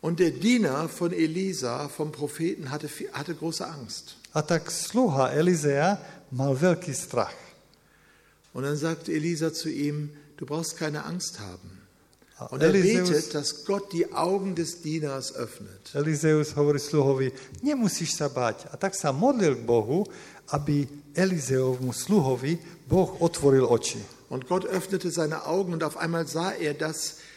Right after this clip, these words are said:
Speaker 1: zwischen dem Heer der Syrer und der Stadt ein anderes Heer war,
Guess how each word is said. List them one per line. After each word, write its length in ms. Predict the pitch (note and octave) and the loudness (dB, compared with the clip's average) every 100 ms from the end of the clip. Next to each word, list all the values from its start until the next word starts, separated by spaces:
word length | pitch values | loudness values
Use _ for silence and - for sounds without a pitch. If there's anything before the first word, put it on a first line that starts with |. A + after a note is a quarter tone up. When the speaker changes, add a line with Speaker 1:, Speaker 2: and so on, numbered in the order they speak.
| - | -14
Speaker 1:
zwischen 580 | - - A3 B3+ A#3 G3+ | -6 0 2 2 0 2
dem 200 | G3+ F#3 | 4 4
Heer 240 | E3+ G3+ | 6 4
der 180 | G3 E3+ | 6 4
Syrer 440 | B2+ G3 G#3+ F3+ F#3 | 2 0 0 -2 -4
und 160 | E3 | -4
der 100 | D#3 | -4
Stadt 380 | D3 - F#3 - | -6 -6 -6 -4
ein 180 | D#3 E3+ | -6 -6
anderes 680 | D#3+ F#3 F#3+ D#3+ C#3+ - - | -4 -2 -2 -4 -4 -6 -8
Heer 360 | D3 C#3+ C3+ A#2 | -4 -4 -4 -6
war, 320 | G#2+ G2+ F#2+ | -8 -8 -14